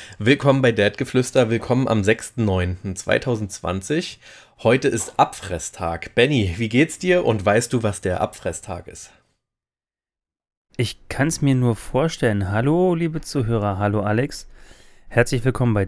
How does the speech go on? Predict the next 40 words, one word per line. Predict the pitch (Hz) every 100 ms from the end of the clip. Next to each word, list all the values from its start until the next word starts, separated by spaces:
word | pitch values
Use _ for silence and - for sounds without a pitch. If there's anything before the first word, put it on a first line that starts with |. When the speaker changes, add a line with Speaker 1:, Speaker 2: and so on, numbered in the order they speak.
| -
Speaker 2:
Dadgeflüster. | 104 120 - 170 175 165 170 175 170 - - - -
Der | 117 -
Abfresstag, | 139 - - 175 - - 110 104 101
ähm, | 104 101 104 95 -
gibt's | 113 -
da | -
einfach | 101 117 120
ganz | 113 123 -
viel | 135 135
zu | - -
essen? | 107 - 127 139 - - -
Speaker 1:
<laughs> | - -
Nee, | 117 -
schön | - 127 113
wär's. | 95 117 220 - -
Ähm, | 113 113 113 -
heute, | 110 139 156 165 175 175 -
ähm, | 131 131 131 110
betet | 127 127 135
man | 113 113 110
den | 104 98
Magnus | 104 151 143 107 -
an. | 92 101 165 - _ _ _ _ -
Also | 104 98
meistens | 87 90 92 90
in | 85
Dü-, | 98
Süddeutschland, | 104 127 - - 98 95
aber | 87 85
insgesamt | 107 98 98 90 90
ist | 95
es | 95
der | -
Speaker 2:
Den | 101 95
Speaker 1:
Abfrest. | 95 117
Speaker 2:
Magnus. | 98 127
Speaker 1:
Genau. | 110 87 151 - - - -
Und | 131 120
der, | 123 131 139 131 -
ähm, | 120 117 117 113 113